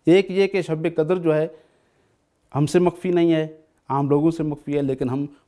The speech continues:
خدا کے خاص بندے ہیں۔ دوسرا نقطہ جو بہت اہم نقطہ ہے وہ یہ ہے کہ امام علیہ السلام یہ فرمانا چاہتے ہیں کہ ولی خدا اور شب قدر کے درمیان میں ایک رابطہ پایا جاتا ہے۔ اور یہ چیز جو ہے وہ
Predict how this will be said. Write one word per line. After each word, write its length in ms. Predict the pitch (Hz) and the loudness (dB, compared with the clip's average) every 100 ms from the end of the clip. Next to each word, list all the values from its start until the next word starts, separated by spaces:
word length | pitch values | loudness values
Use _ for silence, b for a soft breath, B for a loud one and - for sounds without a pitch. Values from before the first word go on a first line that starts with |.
| - | -6
خدا 180 | 131 | -4
کے 100 | 127 | -2
خاص 300 | 123 135 143 | -4 -2 -2
بندے 280 | 143 147 151 | -2 -2 -2
ہیں۔ 120 | 139 143 b b b b b _ - | -2 -6 b b b b b _ -8
دوسرا 420 | 127 180 185 220 | 2 2 4 2
نقطہ 320 | 214 214 - | 2 -2 0
جو 140 | 180 175 | 0 0
بہت 400 | 135 165 196 - _ _ | 0 0 0 -4 _ _
اہم 220 | 165 175 208 | -2 2 2
نقطہ 280 | 190 - | 2 2
ہے 140 | 151 170 | 2 2
وہ 180 | 170 165 | 0 -2
یہ 120 | 175 | 0
ہے 100 | 185 | -2
کہ 180 | 196 196 | -4 -4
امام 200 | 160 165 | -4 -2
علیہ 120 | 165 | -2
السلام 360 | 160 151 165 143 | 0 -2 -2 -2
یہ 100 | 147 147 - | -4 -4 -10
فرمانا 320 | 135 143 143 | -4 0 0
چاہتے 320 | 139 135 131 139 | 0 -2 -2 -2
ہیں 140 | 170 | -2
کہ 180 | 175 180 180 B B B B 113 | 0 -4 -6 B B B B -2
ولی 260 | 143 185 208 202 | 0 4 2 2
خدا 280 | 175 180 185 180 - _ _ _ _ _ _ _ _ _ _ _ _ _ _ _ _ | 0 2 2 -2 -20 _ _ _ _ _ _ _ _ _ _ _ _ _ _ _ _
اور 220 | 165 190 | 4 4
شب 280 | 180 - 151 170 | 2 -2 -2 0
قدر 200 | 160 151 | 0 -2
کے 100 | 151 | -4
درمیان 360 | 135 135 139 156 | -4 -2 -2 -2
میں 80 | |
ایک 200 | 160 160 | -2 -2
رابطہ 340 | 131 123 - 143 | -2 -4 -2 -4
پایا 240 | 131 107 | -4 -8
جاتا 340 | 107 104 107 - | -10 -12 -14 -18
ہے۔ 60 | - - - 67 64 _ _ _ _ _ _ _ _ _ _ _ _ | -20 -20 -20 -20 _ _ _ _ _ _ _ _ _ _ _ _ _
اور 120 | 151 156 | 2 2
یہ 220 | 139 180 | 4 2
چیز 320 | 185 180 208 | 2 0 0
جو 160 | 180 160 | 2 0
ہے 100 | 143 | 0
وہ 220 | 143 165 | -2 -4